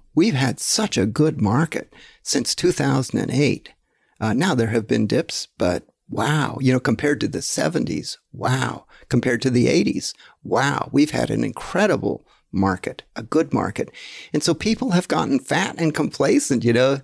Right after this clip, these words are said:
That's what they compare things to. And, uh, do some market history <laughs> and you'll find,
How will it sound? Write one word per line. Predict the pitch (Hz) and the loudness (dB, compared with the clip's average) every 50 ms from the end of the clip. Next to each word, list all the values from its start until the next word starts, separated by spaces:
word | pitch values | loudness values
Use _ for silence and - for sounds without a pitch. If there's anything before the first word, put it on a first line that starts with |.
| - - - - | -10 -20 -10 -4
That's | - 151 175 214 - - | -2 -2 -2 -2 -2 0
what | - 160 - | 0 0 2
they | 170 151 | 2 0
compare | 143 - 156 147 - 208 226 330 262 | 2 2 0 0 2 2 2 2 2
things | - - 143 113 117 117 - - | 2 2 2 2 2 2 0 0
to. | - 120 110 101 110 - - - - - - - - - - | 0 0 2 2 2 0 -2 -10 -20 -20 -20 -20 -20 -10 -4
And, | - 127 127 127 127 131 127 127 127 120 - - - 127 | 0 2 2 4 4 4 4 4 4 2 0 -2 -2 -2
uh, | 117 101 110 | 0 0 2
do | 120 117 160 196 | 2 2 2 2
some | 180 - 196 156 | 2 2 2 4
market | 147 143 151 160 - 175 147 | 4 4 2 2 0 0 2
history | 147 156 165 156 - - - 170 - - - - - - - - - - 226 208 | 4 2 2 2 2 2 0 0 0 0 -2 -2 -2 -2 -8 -8 -6 -4 -4 -2
<laughs> | 196 180 - - | -2 -2 -2 0
and | 165 151 151 151 147 | 0 0 2 2 4
you'll | 147 151 170 | 4 4 4
find, | 160 - - 165 160 - 180 190 175 151 131 117 107 - 131 | 2 2 0 0 2 2 2 2 4 4 4 4 4 2 0